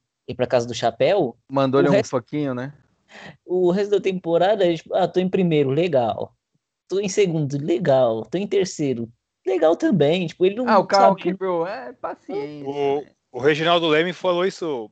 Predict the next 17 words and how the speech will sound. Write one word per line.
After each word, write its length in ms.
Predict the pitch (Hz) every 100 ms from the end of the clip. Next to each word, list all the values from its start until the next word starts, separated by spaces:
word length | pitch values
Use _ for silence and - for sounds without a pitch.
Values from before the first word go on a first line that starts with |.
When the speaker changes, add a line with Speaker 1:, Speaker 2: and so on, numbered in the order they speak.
| _ -
Speaker 3:
o 20 |
Reginaldo 360 | 120 135 143
Leme 280 | 131 139 156
falou 360 | 123 - 135 147
isso 240 | 170 -
ho-, 120 | 135 123
Speaker 2:
Falou. 140 | 131
Speaker 3:
hoje 280 | 113 120 127
na, 360 | 123 123 120 120
na 100 | 123
Glo-, 180 | 135 135
no 140 | 131
Globo, 320 | 131 131 117
né? 80 | 127
Ele 120 | 127
falou 300 | 123 135 135
que 300 | 139 160 143